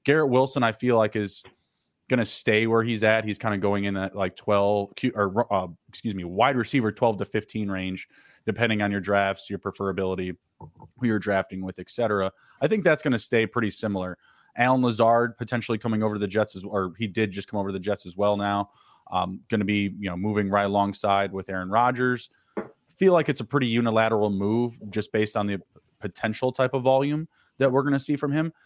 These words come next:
There's still gonna be some mouths to feed in this offense, including, like I said, Garrett Wilson, Allen Lazard. You're gonna have Breece Hall there.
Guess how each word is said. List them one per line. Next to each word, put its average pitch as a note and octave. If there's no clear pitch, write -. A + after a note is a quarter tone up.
There's A2+
still B2+
gonna B2+
be A#2+
some A2+
mouths G#2
to A#2+
feed A#2
in A2
this G#2+
offense, A#2
including, G#2
like G2+
I -
said, G2
Garrett F#2+
Wilson, B2
Allen F#2+
Lazard. A2
You're G#2
gonna F#2+
have F#2+
Breece F#2+
Hall B2
there. B2